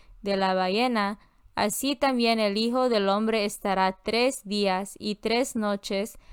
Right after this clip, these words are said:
en el seno de la tierra. Los habitantes de Nínive se levantarán en el día del juicio contra esta gente y le condenarán,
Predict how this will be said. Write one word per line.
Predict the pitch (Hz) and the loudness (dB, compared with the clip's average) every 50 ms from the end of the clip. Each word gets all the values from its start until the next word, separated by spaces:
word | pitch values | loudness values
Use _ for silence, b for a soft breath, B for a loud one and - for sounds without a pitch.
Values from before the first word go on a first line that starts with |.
| b b b | b b b
en | - 214 214 214 | -2 0 2 2
el | 214 208 214 | 2 2 0
seno | - - 254 240 247 262 285 294 285 269 | -2 -2 0 0 2 2 2 2 2 2
de | 240 214 | 2 2
la | 208 196 185 | 2 2 0
tierra. | - - 202 208 196 185 185 185 180 190 196 - _ _ - - - - _ - _ - - - - | -2 -4 -4 -2 -2 -2 -2 -2 -4 -4 -6 -10 _ _ -20 -20 -20 -20 _ -20 _ -20 -16 -6 -2
Los | 233 226 226 - - | 0 0 0 4 4
habitantes | 233 220 208 220 220 208 - 233 240 262 285 269 - 302 302 294 - | 4 4 6 4 0 -2 0 0 0 0 0 -2 -2 -2 -4 -2 0
de | - 220 208 | 0 0 2
Nínive | 208 214 240 269 277 277 254 214 214 196 190 202 | 2 2 0 0 0 0 0 2 2 2 2 0
se | - - 214 | -2 -2 0
levantarán | 208 208 208 196 208 208 208 208 196 202 196 196 220 220 226 254 269 262 - - | 2 2 2 2 2 2 0 0 2 2 2 4 4 2 2 2 -2 -4 -8 -6
en | - 208 202 196 196 196 196 - - _ | -4 -4 -2 -2 -2 -4 -6 -8 -12 _
el | - - 196 196 202 180 | -8 -6 -4 -4 -4 -2
día | 208 220 233 240 254 262 262 | -2 0 2 4 4 4 2
del | 247 233 233 - | 2 0 -2 -4
juicio | - - 233 233 240 233 - - 220 196 196 190 - - | -6 -4 -2 -2 -2 -2 -2 -2 0 2 2 0 0 -2
contra | - 214 220 233 254 240 240 233 233 | 0 0 2 2 0 0 2 2 2
esta | 233 233 - 214 196 208 | 2 0 0 0 0 0
gente | 196 190 214 220 240 247 - - 277 269 - - - | 0 -2 -2 -2 -2 -4 -2 0 0 0 0 -4 -4
y | - 202 | -4 -2
le | 196 196 196 190 190 | -2 0 -2 -2 -4
condenarán, | - 196 196 190 190 196 190 185 185 185 190 190 196 196 190 190 196 202 202 | -4 -4 -4 -2 -2 -2 -2 -2 -2 -4 -2 0 0 0 0 -2 -4 -8 -12